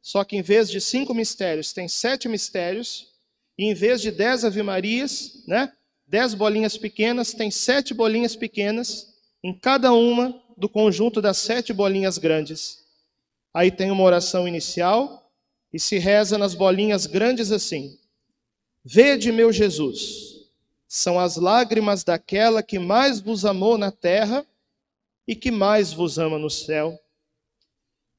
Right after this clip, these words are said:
E nas contas pequenas se reza: Meu Jesus, ouvi nossos rogos pelas lágrimas de vossa Mãe Santíssima.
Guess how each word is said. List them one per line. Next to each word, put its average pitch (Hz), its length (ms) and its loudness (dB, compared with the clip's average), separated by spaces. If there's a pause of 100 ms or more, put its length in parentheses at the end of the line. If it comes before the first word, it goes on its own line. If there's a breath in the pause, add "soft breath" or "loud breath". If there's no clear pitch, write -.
(160)
E 180 80 -2
nas 180 220 0
contas 180 340 0
pequenas 196 480 -4
se 220 160 -4
reza: 156 580 -4 (580)
Meu 185 260 2
Jesus, 175 840 -4 (520)
ouvi 185 380 2
nossos 214 420 -4
rogos 196 840 -2 (540)
pelas 202 360 2
lágrimas 214 640 0
de 175 120 2
vossa 160 340 0
Mãe 151 160 -2
Santíssima. 139 840 -6